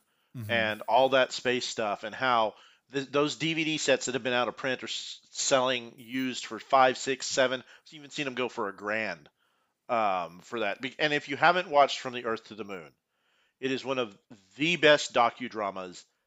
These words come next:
Speaker 2: ever done, right? Tom Hanks at his peak with Spielberg and Ron Howard,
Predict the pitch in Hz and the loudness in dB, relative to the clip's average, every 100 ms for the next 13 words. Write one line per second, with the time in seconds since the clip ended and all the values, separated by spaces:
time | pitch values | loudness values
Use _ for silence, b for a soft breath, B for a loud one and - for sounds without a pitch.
0 | _ _ - 123 120 113 98 73 - _ | _ _ 0 2 2 -2 -6 -8 -12 _
1 | _ _ 107 107 117 117 _ - - 135 | _ _ -10 -4 -4 -4 _ -4 2 2
2 | 127 135 127 - 110 98 90 - - 170 | 2 -2 -2 -2 -4 -4 -8 -12 -4 -2
3 | 156 120 110 - 165 165 156 151 147 143 | -2 -6 -10 -8 -2 0 2 4 4 2
4 | 127 101 101 98 147 147 143 139 143 135 | 0 -6 -4 -4 2 4 4 4 2 0